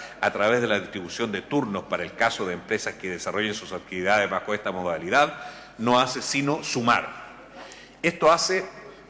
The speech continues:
que se pueda respetar aquellas horas o días en que el trabajador debe cumplir con los oficios regulares propios de su ministerio, informando, claro está, con anticipación al empleador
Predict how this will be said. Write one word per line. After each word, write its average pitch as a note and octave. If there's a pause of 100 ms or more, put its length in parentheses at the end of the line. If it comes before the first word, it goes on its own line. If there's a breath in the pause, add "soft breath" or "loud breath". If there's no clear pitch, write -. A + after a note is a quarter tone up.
que A#2+
se B2
pueda D#3
respetar C#3+
aquellas A#2+
horas B2
o G#2+
días C#3
en G#2+
que A2
el G#2
trabajador G#2+ (320 loud breath)
debe E3+
cumplir D3
con C#3
los A#2+
oficios C3
regulares A2+
propios B2
de A2
su G#2
ministerio, G2 (680 loud breath)
informando, G#2
claro A2+
está, B2
con G2+
anticipación G#2
al C3
empleador B2